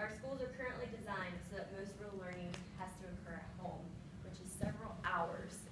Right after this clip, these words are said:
after they learned the initial information. So his is almost like you spend thirty minutes learning one subject, then you spend thirty minutes learning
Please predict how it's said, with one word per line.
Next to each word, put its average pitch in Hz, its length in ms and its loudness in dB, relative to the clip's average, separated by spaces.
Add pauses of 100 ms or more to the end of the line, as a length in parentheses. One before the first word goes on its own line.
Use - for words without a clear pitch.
after - 320 0
they 190 160 2
learned - 240 -4
the 185 80 -4
initial - 320 -4 (160)
information. - 400 -6 (800)
So - 80 -2 (160)
his 269 240 0
is - 80 2
almost 202 480 2
like 180 160 0 (480)
you - 80 -2
spend 196 320 -4
thirty 202 320 2
minutes 185 320 0
learning 180 320 0
one 180 240 -2
subject, 196 560 2 (240)
then 185 160 -2
you 190 80 2
spend 175 240 -2
thirty 170 240 2
minutes 170 320 -4
learning 170 240 -4